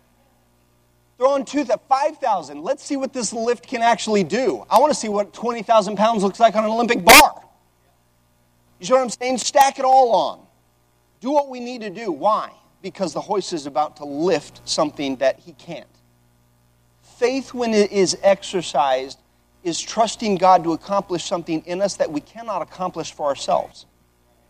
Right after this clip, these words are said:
So anytime we exercise our faith or we step out by faith,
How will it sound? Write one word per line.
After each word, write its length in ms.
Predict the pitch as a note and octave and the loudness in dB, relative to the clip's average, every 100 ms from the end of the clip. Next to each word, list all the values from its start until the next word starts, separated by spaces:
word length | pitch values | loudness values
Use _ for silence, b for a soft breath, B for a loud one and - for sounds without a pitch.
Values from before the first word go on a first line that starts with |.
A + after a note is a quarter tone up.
| _ _ | _ _
So 200 | - F#3+ F#3 | -4 -4 -2
anytime 640 | G#3+ C#4+ A#3+ - G#3+ G#3+ | -2 -2 -2 -2 -2 -2
we 100 | G3+ | -4
exercise 640 | G3 G3 - G3 G3+ F3+ D#3 | -2 -2 -2 -6 -2 -2 -4
our 80 | |
faith 260 | D3+ G#3 F3+ B B B | -8 -6 -6 B B B
or 160 | G3+ G3 | 4 4
we 120 | G3+ | 4
step 380 | - B3+ A#3 G#3 | 0 2 2 4
out 200 | F#3+ D#3 | 4 4
by 160 | E3+ | 2
faith, 420 | E3 - G#3+ E3 | 0 -2 0 0